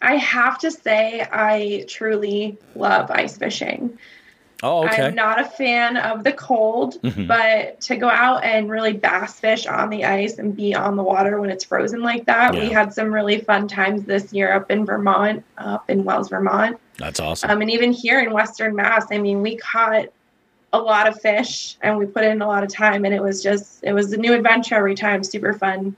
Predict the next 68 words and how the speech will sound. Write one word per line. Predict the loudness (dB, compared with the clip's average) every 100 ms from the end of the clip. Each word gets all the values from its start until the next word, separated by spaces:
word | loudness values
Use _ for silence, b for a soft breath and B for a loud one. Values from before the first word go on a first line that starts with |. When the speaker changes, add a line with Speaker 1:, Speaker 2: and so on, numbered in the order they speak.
| 0
Speaker 2:
Yeah. | 2
Speaker 1:
different | 2 0
every | 0 -4
time. | -6 -6 -6 -8 -8 -2
Speaker 2:
Yeah, | 0
this | 2 2 2
was | 2 4
actually | 4 4 0 -2
for, | 0 -2 -2
for | 0 4
ice | 4 4
fishing, | 0 0 -2
this, | -2 -4
this | -6 -6 -2
winter | 0 0
was | -2 -4
great. | -4 -4 -4 -8 B B B B -2
Speaker 1:
Oh, |
it | 0
was | 2
a |
Speaker 2:
For, | 0
Speaker 1:
great | 0
Speaker 2:
for | 2 2
a |
lot | 2 0 0
of |
Speaker 1:
season. | -2
Speaker 2:
people, | -4 -4 -2
yeah. | 2 2 2
It, | 0
Speaker 1:
Mm-hmm. | -2 0
Speaker 2:
and | 0
they, | 0
it | -2 -6 -6
was, | 0 0 2
there | 4
were | 4
a |
lot | 6 4
of | 2
people | -2 0
getting | 0 0
out | -2 -2
there, | -2 0
and | -4 -10 B B B 0
I | 0 0 -10
totally | -2 0 2 0
missed | -2 -4
the | -6
boat | -2 0 0 -2 -2
<laughs> | -2
on | -4 _ 0
getting | 2 2 2
geared | 2 2 2
up | 0 0
and | -2 0
ready | 2 2 0
for | 0 2
ice | 4 0
fishing. | 0 -2 -2 -2
I | -2
haven't | 2 2 2
ice | -2 -2
fished | 0 0 -2
in | -4
forever, | -2 -2 0 0
but | -2 -6